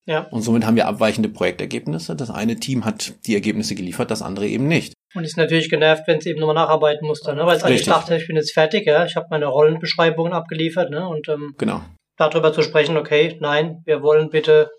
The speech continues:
Speaker 1: die Rollenbeschreibung und den Namen dazu, dann
Speaker 2: Richtig.
Speaker 1: wäre alles gut gewesen, ne?
Speaker 2: Genau.
Speaker 1: Schönes Beispiel.
Speaker 2: Ja. Ja, und die zweite Ebene, oder wo wir da auch diesen, diesen Golden Circle ganz gerne im Projektplanungs- beziehungsweise im Kommunikationskontext zu Beginn nutzen, ist eben,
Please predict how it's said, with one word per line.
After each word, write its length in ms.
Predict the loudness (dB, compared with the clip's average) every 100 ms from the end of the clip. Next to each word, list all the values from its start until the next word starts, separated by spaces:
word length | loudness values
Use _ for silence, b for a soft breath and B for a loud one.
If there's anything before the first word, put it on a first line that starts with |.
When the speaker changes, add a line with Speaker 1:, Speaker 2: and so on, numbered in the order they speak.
| -2
Speaker 1:
die 60 |
Rollenbeschreibung 800 | 2 2 2 0 2 2 2 -2
und 420 | 0 2 2 0
den 140 | -2 2
Namen 280 | 4 2 2
dazu, 460 | 0 0 -6 -6 -8 _
dann 140 | -4
Speaker 2:
Richtig. 180 | -2 0
Speaker 1:
wäre 80 | 0
alles 220 | -2 -4
gut 180 | -6 -4
gewesen, 380 | -4 -4 -6 -8
ne? 200 | -8 -2
Speaker 2:
Genau. 140 | 0
Speaker 1:
Schönes 100 | 0
Beispiel. 460 | 2 2 2 -2 -6 -12
Speaker 2:
Ja. 180 | -12 -12 -4
Ja, 100 | 4
und 60 | 4
die 80 | 6
zweite 280 | 4 4
Ebene, 420 | 2 2 4 4 4
oder 340 | 4 4 2
wo 100 | 2
wir 100 | 2
da 120 | 2
auch 80 | 0
diesen, 400 | 0 2 2 0
diesen 160 | -2 2
Golden 260 | 2 2
Circle 360 | 2 2 2 0
ganz 200 | 0 0
gerne 240 | 0 0
im 160 | 0 -2
Projektplanungs- 1120 | 0 0 0 -4 -6 -2 0 0 0 -2 -4
beziehungsweise 560 | -6 -4 -2 0 0 0
im 100 | 0
Kommunikationskontext 1120 | 0 0 0 -2 0 -2 0 -2 0 -2 -2
zu 120 | -2
Beginn 260 | 0 2 2
nutzen, 340 | 0 -2 -4
ist 180 | -4 -6
eben, 420 | -2 0 0 -2